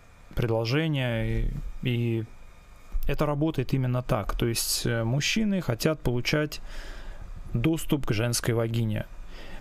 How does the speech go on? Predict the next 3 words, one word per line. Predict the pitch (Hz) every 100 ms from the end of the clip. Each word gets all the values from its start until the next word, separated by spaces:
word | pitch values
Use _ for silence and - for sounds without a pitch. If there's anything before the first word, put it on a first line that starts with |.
| - - - - - - -
И | 143 139 139 135 - - - - - - - - - - - - - - - - - - - - - - - - - -
они | 135 175
хотят | 175 143 139 120 -